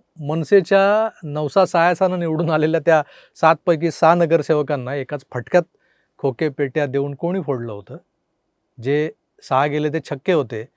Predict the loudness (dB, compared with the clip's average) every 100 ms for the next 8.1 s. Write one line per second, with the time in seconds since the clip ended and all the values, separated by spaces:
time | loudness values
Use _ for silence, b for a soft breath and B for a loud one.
0 | _ _ -12 -8 -4 0 0 0 -2 -2
1 | -4 -4 -4 -2 -4 -4 -6 -4 -4 -4
2 | -4 -4 -6 -16 _ _ _ _ _ _
3 | -10 -6 -2 0 0 0 -2 0 0 0
4 | -2 -2 0 0 -2 -4 -4 -4 -2 -2
5 | -2 -4 -4 -2 -2 -2 b b b -2
6 | 0 0 4 2 4 0 -2 _ 0 4
7 | 6 6 4 2 -2 -4 -2 -2 0 0